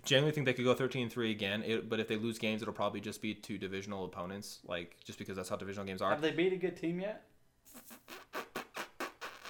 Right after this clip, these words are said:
Speaker 1: You know what? I don't think they have.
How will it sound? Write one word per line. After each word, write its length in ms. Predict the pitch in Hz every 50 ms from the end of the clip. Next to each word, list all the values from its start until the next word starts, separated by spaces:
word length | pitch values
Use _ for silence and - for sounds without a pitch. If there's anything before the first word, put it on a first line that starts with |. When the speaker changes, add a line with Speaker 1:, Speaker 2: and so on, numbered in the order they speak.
| - - - - - - - - - 466 466 - - - - - - - - - - - - - - - 339 - - - - - - - - - - - - - - - -
Speaker 1:
You 60 | 107
know 100 | 120 139
what? 180 | 143 175 - -
I 100 | - 101
don't 100 | 156 180
think 120 | 190 165 113
they 100 | 101 92
have. 280 | 95 113 147 156 -